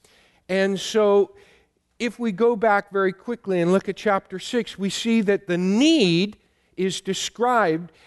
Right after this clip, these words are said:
as the daily serving of food, verse one. The waiting on tables, verse two. And in verse three,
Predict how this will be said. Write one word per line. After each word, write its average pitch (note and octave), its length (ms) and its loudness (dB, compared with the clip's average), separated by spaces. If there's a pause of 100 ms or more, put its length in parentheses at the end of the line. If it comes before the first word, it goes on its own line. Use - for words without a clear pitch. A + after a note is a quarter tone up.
(120)
as F#3 420 0 (600)
the D#3 120 -4
daily B3+ 960 -2 (500)
serving G#3+ 760 0
of E3+ 120 0
food, C#3+ 480 -6
verse C#3+ 320 -4
one. C#3 380 -6 (560)
The F#3 160 0
waiting B3 680 0 (100)
on G3 400 0
tables, G#3 1000 -2 (560)
verse F3+ 420 -4
two. D#3+ 460 -2 (840)
And C#4 500 0 (720)
in G#3 220 -2
verse A3 340 -2
three, A3 460 -2